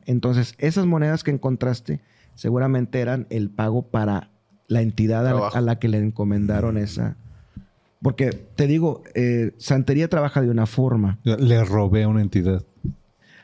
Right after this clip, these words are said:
Speaker 1: Ah, sí y no, porque también dices que ya tenía tiempito, ya se veía viejo, entonces,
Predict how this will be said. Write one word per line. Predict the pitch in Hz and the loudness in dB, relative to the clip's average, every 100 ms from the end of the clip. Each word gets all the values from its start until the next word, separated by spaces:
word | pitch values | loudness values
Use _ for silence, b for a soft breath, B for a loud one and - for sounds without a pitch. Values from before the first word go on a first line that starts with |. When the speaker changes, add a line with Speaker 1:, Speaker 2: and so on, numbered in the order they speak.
| b | b
Speaker 1:
Ah, | 135 143 147 143 - | -4 -2 -2 -4 -10
sí | - - 240 262 | -12 -2 0 2
y | 202 | 2
no, | 170 156 135 - | 2 0 -2 -4
porque | - 147 147 | -4 -2 -2
también | 147 143 175 | 0 0 2
dices | 185 196 208 | 0 0 -4
que | 202 175 156 156 139 | -4 -2 -2 -2 -2
ya | 151 | -2
tenía | 147 160 156 | 0 0 0
tiempito, | - 151 139 - 147 - 120 - - | 0 0 2 0 -2 -2 -4 -4 -6
ya | 131 131 | -2 0
se | 151 | 2
veía | 139 139 | 2 0
viejo, | 135 135 135 135 | 2 0 0 0
entonces, | 131 139 143 139 | 0 2 0 0